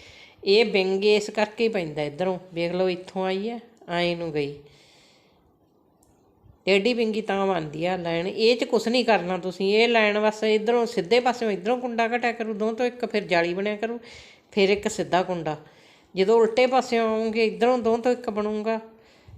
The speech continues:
ਫਿਰ ਵਲ ਪਾ ਕੇ ਜਾਲੀ ਬਣਾ ਕੇ ਇੱਥੇ ਫਿਰ ਇੱਕ ਕੁੰਡਾ ਉਲਟਾ ਬਣੂਗਾ। ਫਿਰ ਜਦੋਂ ਤੁਸੀਂ ਆਹ ਸ਼ੁਰੂ ਕਰਨੀ ਹੈ, ਫਿਰ ਤੁਹਾਡੇ ਇੱਧਰੋਂ ਘਟਣਗੇ, ਜਾਲੀ ਇੱਧਰ ਬਣੂਗੀ, ਕੁੰਡੇ ਇੱਧਰੋਂ ਘਟਣਗੇ। ਫਿਰ ਤੁਹਾਡਾ ਇਹ ਦੇਖ, ਇੱਧਰੋਂ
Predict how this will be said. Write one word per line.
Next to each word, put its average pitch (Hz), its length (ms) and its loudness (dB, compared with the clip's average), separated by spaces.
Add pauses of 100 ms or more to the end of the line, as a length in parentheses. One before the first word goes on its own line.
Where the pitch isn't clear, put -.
ਫਿਰ 208 340 2
ਵਲ 175 300 2
ਪਾ 196 180 0
ਕੇ 202 160 0
ਜਾਲੀ 175 360 0
ਬਣਾ 196 260 -2
ਕੇ 208 140 -2
ਇੱਥੇ 208 240 -4
ਫਿਰ 185 240 0
ਇੱਕ 180 200 -8
ਕੁੰਡਾ 165 380 -4
ਉਲਟਾ 143 320 -6
ਬਣੂਗਾ। 139 400 -12 (1080)
ਫਿਰ 202 260 4
ਜਦੋਂ 247 280 4
ਤੁਸੀਂ 247 300 0
ਆਹ 226 220 2
ਸ਼ੁਰੂ 262 300 0
ਕਰਨੀ 254 300 0
ਹੈ, 262 60 -2
ਫਿਰ 220 200 2
ਤੁਹਾਡੇ 214 300 0
ਇੱਧਰੋਂ 170 300 -2
ਘਟਣਗੇ, 156 440 -8 (2250)
ਜਾਲੀ 180 400 4
ਇੱਧਰ 202 280 2
ਬਣੂਗੀ, 233 360 0
ਕੁੰਡੇ 208 340 0
ਇੱਧਰੋਂ 156 280 -4
ਘਟਣਗੇ। 147 520 -8 (200)
ਫਿਰ 185 200 2
ਤੁਹਾਡਾ 202 300 2
ਇਹ 220 140 2
ਦੇਖ, 208 200 0
ਇੱਧਰੋਂ 202 800 -2